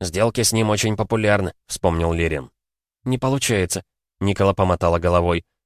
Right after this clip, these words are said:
«В то время, когда начинается прием, Лирин должен вернуться в ночной базар.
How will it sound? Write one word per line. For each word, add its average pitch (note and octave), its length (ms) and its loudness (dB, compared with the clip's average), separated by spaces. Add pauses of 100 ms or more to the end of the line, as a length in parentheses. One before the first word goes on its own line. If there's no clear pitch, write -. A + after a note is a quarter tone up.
(180)
«В - 80 -20
то B2 120 -2
время, B2+ 240 2
когда A#2 280 0
начинается A#2 540 0
прием, B2 400 0
Лирин B2 300 2
должен A#2+ 340 2
вернуться A2+ 440 0
в A2+ 60 -2
ночной A#2 360 0
базар. A2+ 360 0